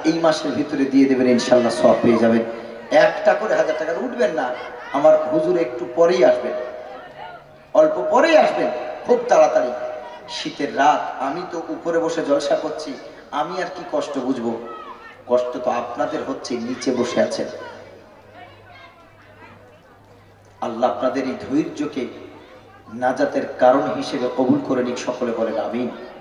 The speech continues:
এইটা জীবনের শেষ রাত হতে পারে না, পারে না? জি, গত বছর জলসা হয়েছিল, গত বছর অনেক মানুষ এমন বসেছিল আপনার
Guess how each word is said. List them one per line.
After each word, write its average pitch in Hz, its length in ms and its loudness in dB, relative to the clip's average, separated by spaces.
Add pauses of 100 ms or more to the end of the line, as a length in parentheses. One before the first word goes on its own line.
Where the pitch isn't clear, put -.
(1400)
এইটা 156 300 -2
জীবনের 165 320 -4
শেষ - 460 -6
রাত 147 240 0 (100)
হতে 156 180 -4
পারে 160 220 0
না, 170 100 0
পারে 156 200 4
না? 139 120 -6 (1160)
জি, 311 260 0 (760)
গত 147 200 0
বছর 180 460 0
জলসা 170 300 2
হয়েছিল, - 440 2 (1400)
গত - 180 -2
বছর 175 380 0 (100)
অনেক 160 260 2 (120)
মানুষ 160 260 -2 (160)
এমন 151 260 -4 (100)
বসেছিল 170 420 -6
আপনার 151 280 2